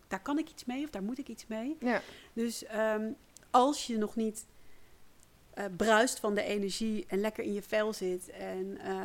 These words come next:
Speaker 1: blij bent met jezelf, ga wat doen.
Speaker 2: Ja.
Speaker 1: Pak het aan. Zorg
Speaker 2: Mhm.
Speaker 1: dat je de regie weer terugkrijgt.
Speaker 2: Nou, ik ga zo wat doen, namelijk naar de uitknop lopen.
Speaker 1: Ja.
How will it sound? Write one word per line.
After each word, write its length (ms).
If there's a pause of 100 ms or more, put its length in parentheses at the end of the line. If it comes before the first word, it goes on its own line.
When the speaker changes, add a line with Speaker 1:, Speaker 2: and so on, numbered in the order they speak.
Speaker 1:
blij 300
bent 200
met 160
jezelf, 640 (640)
ga 300
wat 160
doen. 400
Speaker 2:
Ja. 200
Speaker 1:
Pak 160
het 120
aan. 440
Zorg 220
Speaker 2:
Mhm. 80
Speaker 1:
dat 100
je 80
de 80
regie 320
weer 120
terugkrijgt. 720 (400)
Speaker 2:
Nou, 160
ik 120
ga 180
zo 260 (420)
wat 220
doen, 240
namelijk 260
naar 100
de 60
uitknop 360
lopen. 300
Speaker 1:
Ja. 80